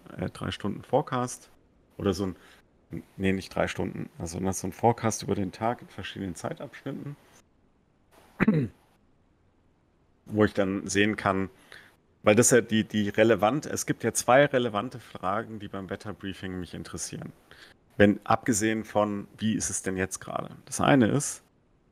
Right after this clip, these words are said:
der Flug hat ja eine Dauer. Ändert sich das Wetter in dieser Zeit, bis ich dahin komme, wo ich ankomme?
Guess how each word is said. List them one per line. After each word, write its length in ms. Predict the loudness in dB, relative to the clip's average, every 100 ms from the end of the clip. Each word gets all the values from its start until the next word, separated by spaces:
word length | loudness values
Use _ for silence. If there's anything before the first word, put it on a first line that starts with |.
| _ _ _
der 400 | 4 6 6 2 -4 _ _ _
Flug 340 | -2 0 0
hat 140 | -2 -2
ja 40 |
eine 140 | -2 -2
Dauer. 480 | -2 0 0 -2 -6 _ _ _ _ _ _ _
Ändert 280 | 2 2 0
sich 180 | -6 -8
das 220 | -10 -6
Wetter 460 | -4 -4 -6 -8 -10
in 100 | -10
dieser 280 | -8 -8
Zeit, 440 | -8 -4 -4 -4 _
bis 160 | -8 -8
ich 140 | -6
dahin 440 | 0 2 4 0 -4
komme, 320 | -4 -2 -2 -2
wo 100 | -4
ich 160 | -4
ankomme? 380 | -6 -8 -8 -14